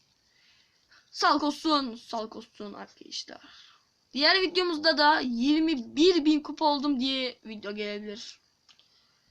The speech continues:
Ee, he, son olarak Terra oynayacaktık değil mi? Terra,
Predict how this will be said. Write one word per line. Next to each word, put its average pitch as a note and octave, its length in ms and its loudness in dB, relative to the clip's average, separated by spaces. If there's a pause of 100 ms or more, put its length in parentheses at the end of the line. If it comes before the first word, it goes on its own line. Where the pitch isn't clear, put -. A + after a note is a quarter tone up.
(1200)
Ee, F#3+ 560 -16 (1200)
he, F#4 240 0
son - 360 -6
olarak F#4 360 -2
Terra E4+ 200 -4
oynayacaktık C4+ 520 -6
değil D4 120 -6
mi? A3+ 140 -12 (100)
Terra, A3+ 340 -8